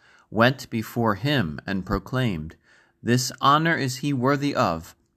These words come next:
whom the king hath a mind to honor."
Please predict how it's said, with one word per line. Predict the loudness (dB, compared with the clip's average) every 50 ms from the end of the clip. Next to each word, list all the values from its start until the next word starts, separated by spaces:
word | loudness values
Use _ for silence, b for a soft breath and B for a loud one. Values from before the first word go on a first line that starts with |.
| _ -8 -4
whom | -2 0
the | 0 0
king | -2 -4 -6 -6 -4 -2 -2 0
hath | 0 0 0 0 0
a | 0
mind | 2 2 2 2 2 0 -4 -6 -10 -14
to | _ -6 -6 -6 -4
honor." | -4 -4 -2 -2 -4 -6 -8